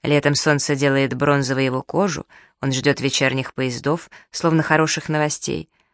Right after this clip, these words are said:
и когда они прокатываются мимо него, обдавая пылью и горечью, удовлетворенно готовится к ночи,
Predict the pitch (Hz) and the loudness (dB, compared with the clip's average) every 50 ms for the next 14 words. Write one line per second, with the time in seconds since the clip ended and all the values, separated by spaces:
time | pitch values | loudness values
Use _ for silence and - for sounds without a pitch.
0 | _ _ _ - - - 147 143 147 151 147 147 147 139 - 156 151 - - 143 | _ _ _ -12 -4 -2 0 2 4 4 4 4 2 2 2 0 2 2 2 0
1 | 135 - 131 135 135 135 - - - 135 135 135 135 131 131 131 135 131 139 170 | 0 0 -2 -2 -2 -2 -2 -4 -2 -2 0 0 0 0 0 -2 -2 -2 -2 -2
2 | 208 190 - - - - _ _ _ _ - 143 135 123 143 139 139 139 139 139 | -2 -2 -2 -4 -8 -18 _ _ _ _ -4 -4 0 2 4 4 6 4 4 2
3 | - 147 143 135 139 139 139 135 139 165 190 196 190 - - - 175 170 165 - | 2 0 2 2 2 2 2 0 0 0 0 0 0 -2 -2 -4 -4 -6 -6 -10
4 | - - _ _ _ _ - 202 226 208 202 202 196 180 185 180 202 214 214 208 | -18 -20 _ _ _ _ 0 2 4 4 4 2 2 4 4 4 6 6 6 6
5 | 180 147 143 139 135 139 - 135 135 131 - - - 131 - - 151 175 190 185 | 4 4 4 2 2 2 2 2 0 0 0 -4 -6 -6 -4 -2 0 0 0 -2
6 | - - 170 160 | -2 -4 -4 -6